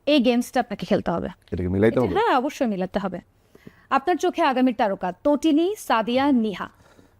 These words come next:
Speaker 2: এই কোশ্চেন আমি as a director হিসেবে কখনোই দিতে চাই না, কারণ একজন নির্মাতার কাছে প্রতিটা শিল্পী সমান। এখানে এই কন্ট্রোভার্সি আনসার আমি কখনো দিব না। ফ্যামিলির মতো এটা একটা আনসার, যে ফ্যামিলি যেরকম আনবো না, এরকম।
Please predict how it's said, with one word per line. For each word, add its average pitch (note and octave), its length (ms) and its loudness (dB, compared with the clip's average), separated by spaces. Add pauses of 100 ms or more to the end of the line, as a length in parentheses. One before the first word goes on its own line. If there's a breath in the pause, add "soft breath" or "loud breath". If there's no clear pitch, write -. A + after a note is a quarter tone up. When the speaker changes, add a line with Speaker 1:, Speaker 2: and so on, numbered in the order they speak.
(140)
Speaker 2:
এই A2+ 120 4
কোশ্চেন A#2+ 320 -2
আমি A#2 180 0
as G#2+ 80 0
a G#2 100 2
director G#2 300 0
হিসেবে G#2+ 300 0
কখনোই B2 360 0
দিতে B2 240 0
চাই A2+ 160 2
না, C3 180 -2 (340 soft breath)
কারণ G2+ 160 0
একজন G2+ 260 0
নির্মাতার A#2 480 0
কাছে B2 240 -2
প্রতিটা A#2+ 380 0
শিল্পী A#2+ 480 0
সমান। G2+ 440 -2 (440 soft breath)
এখানে B2 280 0
এই C#3 140 2
কন্ট্রোভার্সি B2 520 0
আনসার G2 260 0
আমি G2 200 0
কখনো A#2 420 0 (160)
দিব F#2 220 2
না। E2 100 -2
ফ্যামিলির G#2 360 0
মতো G2 200 0
এটা F#2 140 0
একটা F#2 140 -4
আনসার, F2 280 -2
যে E2 140 -2
ফ্যামিলি F#2+ 320 0
যেরকম G2+ 280 2
আনবো G2+ 220 0
না, A#2 100 0
এরকম। - 260 -4